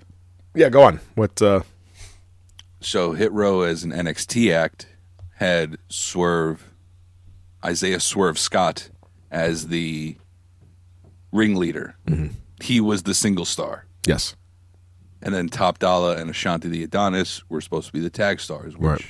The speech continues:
Speaker 2: you know, they were in a sense.
Speaker 1: Mm-hmm.
Speaker 2: And then B-Fab was gonna be her own,
Speaker 1: Mm-hmm.
Speaker 2: uh, her own single star as well.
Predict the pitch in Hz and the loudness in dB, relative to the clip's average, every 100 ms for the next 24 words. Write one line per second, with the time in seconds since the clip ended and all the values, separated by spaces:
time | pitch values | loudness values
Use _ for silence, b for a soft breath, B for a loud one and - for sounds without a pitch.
0 | - 156 110 113 117 156 131 80 78 - | -10 -4 -2 0 0 2 0 -2 -8 -8
1 | 107 92 - - 80 78 110 - - - | -6 -6 -8 -8 -2 0 -2 -4 -20 -10
2 | 82 82 80 80 82 80 - 80 78 78 | -4 -4 -4 -6 -8 -6 -4 -4 -4 -8
3 | 80 76 69 76 71 76 78 76 73 73 | -10 -10 -10 -12 -10 -8 -8 -10 -12 -18
4 | - _ - 82 98 - - B B B | -20 _ -4 -2 -2 -6 -16 B B B
5 | - _ _ _ - - 82 78 90 87 | -20 _ _ _ -20 -8 -6 -4 -2 -4
6 | 78 - 65 - - 73 - 90 78 | -4 -6 -10 -10 -6 -4 -4 -4 -6